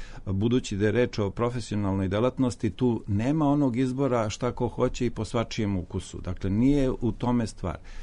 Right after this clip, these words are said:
Posebno kada je reč o republičkom otkupu, gde se mora onda vrlo pažljivo birati sadržaj koji se unosi u biblioteke.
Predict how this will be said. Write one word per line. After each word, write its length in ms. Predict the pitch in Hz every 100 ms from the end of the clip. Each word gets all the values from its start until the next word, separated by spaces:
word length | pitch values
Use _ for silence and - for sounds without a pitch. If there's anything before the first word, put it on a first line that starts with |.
| - - -
Posebno 480 | 110 131 - 156 135
kada 220 | 117 104
je 60 | 104
reč 260 | 123 -
o 60 | 107
republičkom 640 | 95 120 135 139 - 92
otkupu, 420 | 87 - 95 - - - - - - - - - -
gde 200 | - 113
se 140 | -
mora 320 | 101 107 117 104
onda 200 | 110 98
vrlo 280 | 104 123
pažljivo 680 | 104 101 95 87 117 120 120 - - -
birati 540 | 87 107 127 131 107
sadržaj 560 | - 104 113 120 120 107
koji 260 | 107 110
se 160 | 107 107
unosi 420 | 101 104 104 -
u 60 | 95
biblioteke. 800 | 90 90 92 87 - - -